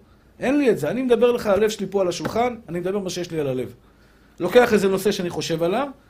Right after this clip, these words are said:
ושופך על את הלב שלי. האישיות שלי מדברת אליכם. אתם מבינים את זה, נכון? עכשיו,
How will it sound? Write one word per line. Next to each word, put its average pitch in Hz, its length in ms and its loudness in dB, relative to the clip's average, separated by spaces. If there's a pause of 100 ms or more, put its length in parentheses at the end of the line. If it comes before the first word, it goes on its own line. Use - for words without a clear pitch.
(280)
ושופך 233 480 2
על 247 80 2
את - 80 -4
הלב 233 200 2
שלי. 190 260 -6
האישיות 196 360 0
שלי 247 180 -4
מדברת 196 380 0
אליכם. 117 280 -8 (800)
אתם 175 120 0
מבינים 214 320 4
את 190 80 2
זה, 143 100 0
נכון? 196 360 0 (1120)
עכשיו, 135 240 -2